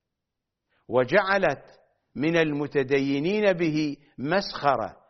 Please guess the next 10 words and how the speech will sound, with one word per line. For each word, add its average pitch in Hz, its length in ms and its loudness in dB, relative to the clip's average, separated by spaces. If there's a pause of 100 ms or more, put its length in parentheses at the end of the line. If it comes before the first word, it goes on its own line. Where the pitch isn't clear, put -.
(160)
لا 135 240 0
أتحدث 185 580 -2
عن 143 300 0
دين 165 440 -2
بعينه، 127 760 0 (340)
إنني 147 440 0
أتحدث 156 640 0 (380)
عن 156 220 0
الأديان 147 640 0
كلها، 139 600 -6